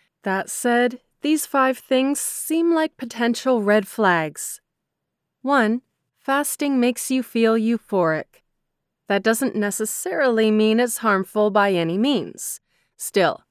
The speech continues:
take a step back and evaluate whether you're always making healthy choices. Two,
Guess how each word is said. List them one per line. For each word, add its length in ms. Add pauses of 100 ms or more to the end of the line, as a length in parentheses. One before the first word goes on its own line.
(240)
take 240
a 40
step 300
back 380 (240)
and 120
evaluate 680
whether 380
you're 180
always 400
making 340
healthy 360
choices. 800 (960)
Two, 400